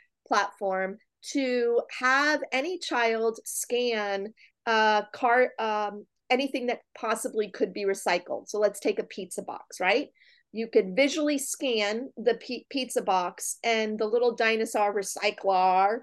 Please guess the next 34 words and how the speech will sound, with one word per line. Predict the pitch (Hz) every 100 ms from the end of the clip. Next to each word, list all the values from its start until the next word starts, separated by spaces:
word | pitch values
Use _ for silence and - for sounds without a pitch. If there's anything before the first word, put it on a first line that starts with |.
| - - -
<laughs> | - - 277
would | 254 254 254 247 - - -
come | - 320 311
out | 277 247 233 - - -
and | 254 254
highlight | 294 277 294 269 233 226 214 -
what | 214 262 254 -
part | 285 262 - -
was | 220 208 202 196
recyclable | 196 - 240 294 403 403 466 -
and | 294 226
what | 214 - -
part | 220 196
wasn't. | 196 202 208 110 -
So | - 233 208 208 208 _ _
if | 254 269
you |
know | 302 339
anything | 320 294
about | 285 359 -
pizza | 339 349 -
boxes, | 214 196 196 - 226 196 202 - _ _
the | 262
oily | 294 392 453 311
part, | - 247 233 226 - -
you | 247
can't | - 453 -
recycle. | 285 - 285 - 185 180
You | 202
have | 226
to | 208 190
throw | 220 190
it | 190
away, | 185 151